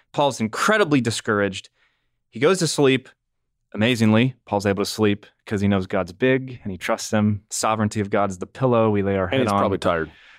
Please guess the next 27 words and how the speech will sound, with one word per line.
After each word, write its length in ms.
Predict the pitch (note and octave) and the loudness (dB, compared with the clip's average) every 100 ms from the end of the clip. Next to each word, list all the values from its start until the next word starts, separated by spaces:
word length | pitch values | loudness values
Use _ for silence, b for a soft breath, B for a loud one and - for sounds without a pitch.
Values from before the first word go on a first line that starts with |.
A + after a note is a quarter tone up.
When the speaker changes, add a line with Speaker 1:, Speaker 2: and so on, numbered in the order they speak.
| B | B
Speaker 1:
And 100 | - | -4
he's 80 | - | -2
probably 180 | G#2+ F2+ | -2 -2
tired. 340 | E3+ D3+ E3 - B B | -2 0 -2 -6 B B
Speaker 2:
<laughs> 260 | B - | B -4
Speaker 1:
Amen. 300 | B2+ G#2+ F2 - - | -2 0 -2 -8 -4
Uh, 360 | C3+ C3 A#2+ - _ - | 0 2 2 0 _ -12
this 240 | C3 D#3 | -2 0
is 140 | E3+ | 2
what 220 | D3+ B2+ - | 2 2 0
Acts 260 | B2+ - | -4 -2
eighteen, 420 | C3+ A#2 C3+ B2 A2+ | -2 -2 0 2 2
verse 180 | G#2+ A#2 | 2 0
nine 260 | A2 A2+ | 0 0
and 120 | G2 | -2
ten 300 | - A#2 G2+ | -4 -2 -2
say. 440 | F#2+ G2+ F2+ F2+ F#2 _ - | -2 -2 -2 -2 -8 _ -4
"And 100 | A#2 | 0
the 60 | G#2+ | 2
Lord 240 | B2+ C#3 | 2 2
said 160 | C#3+ B2+ | 0 -2
to 60 | |
Paul 580 | A#2 C3 A#2 A2+ A2 A2 _ _ _ - | -4 0 2 2 0 -6 _ _ _ -2
in 120 | A2 | 0
a 40 | |
vision 460 | A#2 G#2+ G2 F#2+ G2 | 2 0 0 -2 -2
that, 220 | G2+ G2+ | -2 -2